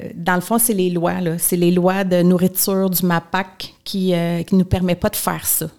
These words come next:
Donc, il faudrait vraiment avoir une usine de production, tu sais, avec, euh, les sarraux, puis, euh, tu mets des, des petites pantoufles de dentiste, là. Tu sais, tu rentres dans une usine, puis là, tu fabriques ton poulet aujourd'hui, il est daté, puis là, on peut le vendre à quelqu'un, mais la façon qu'on est structuré en ce moment, on peut pas.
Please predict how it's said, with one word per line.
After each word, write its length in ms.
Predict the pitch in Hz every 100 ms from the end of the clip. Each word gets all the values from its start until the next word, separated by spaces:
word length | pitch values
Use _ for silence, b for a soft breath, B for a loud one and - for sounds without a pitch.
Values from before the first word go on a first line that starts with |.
| _
Donc, 200 | - 175 175
il 40 |
faudrait 240 | 180 170
vraiment 240 | 185 185 214
avoir 200 | 226 202
une 220 | 185 185
usine 380 | 208 185 202 208
de 60 | 190
production, 840 | - 175 - - 196 180 180 180 175
tu 80 |
sais, 60 | 202
avec, 280 | 185 175 175
euh, 180 | 180 175
les 140 | 170
sarraux, 840 | 165 - 180 170 180 180 180 175 175
puis, 260 | - 175 170
euh, 40 | 165
tu 80 | 175
mets 100 | 170
des, 280 | 160 170 170 B B B B B
des 200 | 156 175
petites 220 | - - -
pantoufles 420 | 180 170 202 190
de 80 | 180
dentiste, 580 | 165 165 160 - 233 220
là. 140 | 226
Tu 60 | 220 -
sais, 80 | 202
tu 120 | -
rentres 200 | 180 190
dans 200 | 196 180
une 140 | 190 190
usine, 300 | 185 190 208
puis 120 | -
là, 60 | 190
tu 140 | -
fabriques 520 | - - 185 185 196
ton 100 | 196
poulet 420 | 190 - 185 185 190
aujourd'hui, 560 | 190 196 180 175 170 180
il 180 | 190
est 40 | 185
daté, 680 | 160 170 170 - 190 185 185 b b b b b b _
puis 120 | - 185
là, 80 | 185
on 40 |
peut 140 | 180
le 80 | 190
vendre 300 | 165 175 214
à 60 | 208
quelqu'un, 440 | - 180 - 180
mais 220 | 190 170 -
la 120 | 175
façon 240 | 180 185 220
qu'on 160 | 220
est 60 | 190
structuré 460 | - - - 180 185
en 80 |
ce 100 | 202 -
moment, 240 | 180 202
on 40 |
peut 200 | 196 190 170
pas. 220 | - -